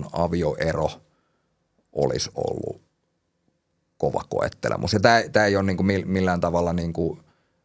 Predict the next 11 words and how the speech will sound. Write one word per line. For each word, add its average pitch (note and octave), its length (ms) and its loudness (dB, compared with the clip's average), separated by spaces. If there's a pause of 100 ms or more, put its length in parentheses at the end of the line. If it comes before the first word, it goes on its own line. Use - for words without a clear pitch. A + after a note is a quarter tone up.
(120)
ö, D2 280 -2 (1120)
er-, B2+ 200 6
ero C#3 240 6
siitä A2 400 2 (680)
niinku F2+ 320 0 (800)
ihmisestä F2 720 0 (920)
oli, D#2+ 360 -2 (160)
oli E2+ 240 0
sillä D#2+ 240 -2
tavalla D2+ 320 -4
niinku D2+ 360 -12